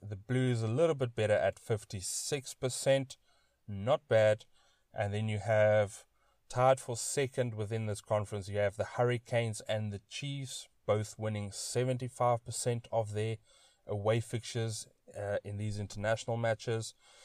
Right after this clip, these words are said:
And right at the top, a number that is a little bit surprising, but it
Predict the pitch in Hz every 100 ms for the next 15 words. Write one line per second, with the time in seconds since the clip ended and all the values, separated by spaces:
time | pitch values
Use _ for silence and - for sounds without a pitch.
0 | - _ - 123 127 139 139 135 120 -
1 | 113 98 _ _ _ _ _ _ _ _
2 | - _ _ _ _ - 123 120 117 143
3 | 139 135 120 120 113 113 107 - - _
4 | _ _ _ _ _ _ - 123 139 185
5 | 156 127 120 120 117 113 107 104 113 107
6 | 104